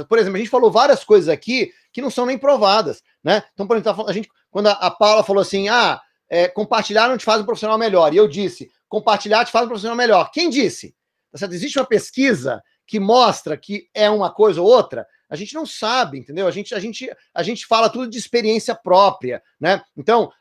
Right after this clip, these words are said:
a minha experiência não é, e a experiência da Paula podem ser diferentes, podem ser parecidas, podem ser, a gente fala tudo das nossas experiências. Agora, se você quiser saber como a coisa funciona, como é que é,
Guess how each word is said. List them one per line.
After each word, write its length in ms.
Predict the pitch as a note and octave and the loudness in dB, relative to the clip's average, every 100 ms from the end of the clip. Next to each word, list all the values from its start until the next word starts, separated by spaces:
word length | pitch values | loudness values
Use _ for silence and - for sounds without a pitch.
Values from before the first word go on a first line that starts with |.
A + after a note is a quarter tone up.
| - | -4
a 100 | F3 | -2
minha 200 | F#3+ B3 | 0 -4
experiência 580 | - G3+ F#3+ A3+ G#3 F#3+ | -2 0 0 -2 -4 -8
não 180 | G3 | -6
é, 200 | F#3 F#3 F#3 | -2 -4 0
e 100 | F3+ | -2
a 60 | |
experiência 320 | F3 G3 F3 | -2 -4 -2
da 60 | D#3+ | -2
Paula 480 | - F#3 G3+ D#3+ B2+ _ _ | 2 4 4 2 -4 _ _
podem 200 | F#3 G#3+ | 0 0
ser 140 | - F#3 | 0 -4
diferentes, 480 | - E3 F#3+ G#3 | -2 -2 -2 -2
podem 180 | - F#3+ | -4 -6
ser 100 | G3 | -6
parecidas, 600 | - E3 C#3+ - A3 F3 | -8 -8 -8 -14 -12 -10
podem 220 | - F#3 | -4 -4
ser, 280 | F3 G3 G3+ - - | 0 2 0 0 -8
a 80 | |
gente 180 | D#3+ G#3+ | -6 -2
fala 200 | B3 A#3 | 2 2
tudo 160 | A3+ A#3 | 0 -4
das 100 | A3 | 0
nossas 280 | G#3+ A#3 A3 | 0 0 -4
experiências. 720 | - A#3+ G#3 F#3 G3 - G#2+ _ - | -8 -4 -2 -2 -2 -6 -16 _ -6
Agora, 360 | F3+ G3 E3+ - | 2 4 2 -2
se 160 | - A3 | -12 0
você 280 | A3 G#3 D4+ | 0 0 -6
quiser 380 | C#4+ E3 G#3+ - | -8 -2 0 0
saber 480 | A3 D#3+ A2 G3+ | -2 -2 4 4
como 160 | G#3+ F#3+ | 6 0
a 80 | E3 | -4
coisa 220 | F#3 D#3+ | -4 -6
funciona, 640 | - F3 - C#3+ E3 D#3 C3+ | -10 -16 -14 -8 -6 -6 -8
como 140 | E3 | -8
é 60 | F3 | -6
que 80 | |
é, 100 | F3+ | -6